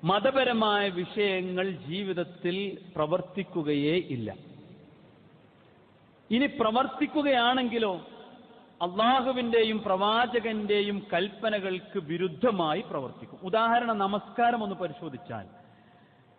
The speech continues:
ഒന്നുകിൽ നമസ്കരിക്കാത്തവരായിരിക്കും ആളുകൾ, ഒരു ചിട്ട ഉണ്ടാവില്ല, നിസ്കാരത്തിൽ ഒരു ചിട്ട ഉണ്ടാവില്ല, ഒരു ക്രമം ഉണ്ടാവില്ല.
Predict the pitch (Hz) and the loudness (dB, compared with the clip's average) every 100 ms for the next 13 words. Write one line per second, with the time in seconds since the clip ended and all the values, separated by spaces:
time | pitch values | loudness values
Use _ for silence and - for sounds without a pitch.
0 | _ _ _ - 202 233 269 262 220 185 | _ _ _ 0 2 4 4 2 0 -2
1 | 190 - 202 196 202 185 185 156 143 135 | -2 -2 -4 -2 -2 -2 -2 -4 -4 -6
2 | 135 190 139 117 101 101 175 214 226 - | -8 -12 -14 -12 -12 -8 0 0 0 -6
3 | 175 208 208 139 104 90 80 - - - | -8 -6 -4 -4 -6 -14 -16 -20 -20 -20
4 | - - - - - 165 170 233 254 269 | -20 -20 -20 -20 -2 -2 0 2 4 4
5 | 269 247 214 190 - 202 165 160 156 147 | 2 0 0 -6 -6 -4 0 0 0 -4
6 | - 131 131 123 101 98 95 | -4 -4 -2 -4 -6 -10 -14